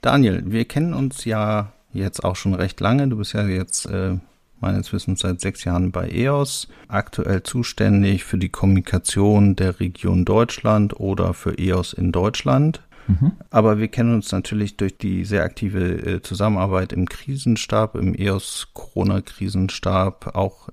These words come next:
Speaker 1: äh, überwiegend für Deutschland, aber natürlich auch aus der Abstimmung, äh, von Pressemitteilungen. Heute sprechen wir aber überwiegend über Krisenkommunikation.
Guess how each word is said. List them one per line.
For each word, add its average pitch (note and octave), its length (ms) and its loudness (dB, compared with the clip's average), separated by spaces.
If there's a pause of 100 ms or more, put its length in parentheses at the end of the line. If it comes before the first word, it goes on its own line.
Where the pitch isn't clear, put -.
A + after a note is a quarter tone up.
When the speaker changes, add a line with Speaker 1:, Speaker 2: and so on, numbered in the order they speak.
Speaker 1:
äh, F#2+ 220 -4
überwiegend F#2+ 480 -2
für - 120 -8
Deutschland, G2 760 -4 (540)
aber A2+ 360 2
natürlich G#2 720 -4
auch G2+ 440 0
aus G2 220 -6
der - 180 -6
Abstimmung, G2+ 840 -2
äh, G2+ 120 -6
von G2 640 -4
Pressemitteilungen. E2+ 880 -4 (680)
Heute C3 240 0
sprechen B2 280 0
wir A2+ 100 2
aber G2+ 360 0
überwiegend G#2+ 540 -2
über F#2 180 -4
Krisenkommunikation. C3+ 1900 0